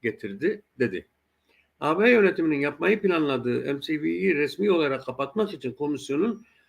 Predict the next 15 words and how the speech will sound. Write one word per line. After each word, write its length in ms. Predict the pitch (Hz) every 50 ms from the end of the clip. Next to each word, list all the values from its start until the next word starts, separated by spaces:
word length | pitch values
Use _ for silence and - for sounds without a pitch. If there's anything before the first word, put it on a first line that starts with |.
| _ _ _ _ _ _ _ _ _ _ _ _ _ _
onu 240 | 147 147 185 226 226
kuran 280 | 226 190 180 165 151
iki 220 | 147 139 - 196 185
bin 60 | 175
altı 320 | 170 160 165 160 220 196
tarihli 440 | - 170 156 147 139 135 131 139 139
bir 100 | 151 143
komisyon 480 | 127 - 151 151 151 - - 202 190 -
kararını 480 | - 156 143 143 139 131 143 165 196
iptal 460 | 208 196 175 147 - _ - 190 185 170
eden 300 | 147 131 165 165 160 151
bir 80 | 165
karar 320 | - - - 160 175 190 165
alacağını 640 | 156 147 131 123 113 107 107 110 107 101 104 107
açıkladı. 580 | 104 104 - - - - 98 90 82 85 82